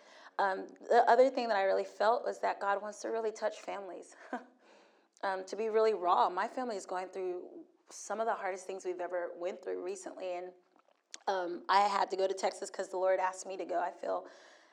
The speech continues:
he gave me this assignment, if you will, you know, not trying to be super spiritual, but <laughs> just felt like I was supposed to go, and I was like, "I don't wanna go." Like, and then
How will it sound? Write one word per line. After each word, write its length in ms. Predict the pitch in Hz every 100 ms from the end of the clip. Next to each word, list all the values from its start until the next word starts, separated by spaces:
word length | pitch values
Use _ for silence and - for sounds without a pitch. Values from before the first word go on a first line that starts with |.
| _
he 160 | - 196
gave 300 | 185 185 190
me 140 | 185
this 220 | 185 175
assignment, 580 | 175 - - 185 175 151
if 120 | 135
you 80 | 107
will, 160 | 117 123
you 140 | -
know, 160 | - - _ _ _
not 200 | 185 139
trying 180 | - 160
to 40 |
be 80 | 156
super 260 | 151 165 175
spiritual, 420 | - 170 175 165
but 340 | 170 - - - _ _ _ _ _ _ _ -
<laughs> 420 | 190 831 254 - - - - - -
just 260 | 233 233 -
felt 240 | 214 247
like 140 | 240
I 40 | 220
was 100 | 208
supposed 220 | 220 190
to 60 | 190
go, 300 | 208 254 247
and 100 | 202
I 40 |
was 100 | 202
like, 160 | 208 196
"I 100 | 226
don't 180 | 226
wanna 180 | 214 302
go." 280 | 240 151 - -
Like, 260 | 196 185
and 380 | 165 190 190 190 -
then 320 | 196 190 196